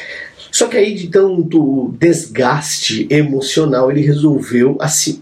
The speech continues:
resolveu se movimentar. E assim foi feito. Ele se movimentou, não demorou muito tempo depois que ele começou a falar sobre o interesse de mudar, e ele conseguiu um novo trabalho. E aí,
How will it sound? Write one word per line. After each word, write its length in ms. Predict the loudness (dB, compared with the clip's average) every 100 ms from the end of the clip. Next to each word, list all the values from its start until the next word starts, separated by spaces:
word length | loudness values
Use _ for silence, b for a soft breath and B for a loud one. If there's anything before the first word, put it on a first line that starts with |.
| -2
resolveu 360 | 0 0 0
se 160 | -2 0
movimentar. 680 | 2 2 0 0 0 -4 0
E 120 | 0
assim 260 | 0 -2 -2
foi 160 | -2
feito. 380 | -2 -6 -8 -12 -6
Ele 160 | -2 -2
se 140 | 0
movimentou, 680 | 0 2 0 0 0 0 -2 B B B
não 120 | 0 2
demorou 320 | 2 2 2
muito 320 | 2 0 -6
tempo 380 | 0 2 2 -2
depois 280 | -6 -2 -2
que 100 | -2
ele 80 | -2
começou 360 | 0 0 0
a 40 | -2
falar 400 | -2 0 0 -2
sobre 300 | -2 0 2
o 60 |
interesse 600 | 2 2 0 2 -2 -6
de 140 | -6 -2
mudar, 440 | 0 0 0 B B B _
e 80 | 2
ele 160 | 2
conseguiu 480 | 0 -4 -2 0 2
um 80 | 2
novo 220 | 2 0
trabalho. 480 | 0 0 0 -4 -8 -18 _ _ -20 B B B B B 0
E 80 |
aí, 360 | 2 2 -2 -2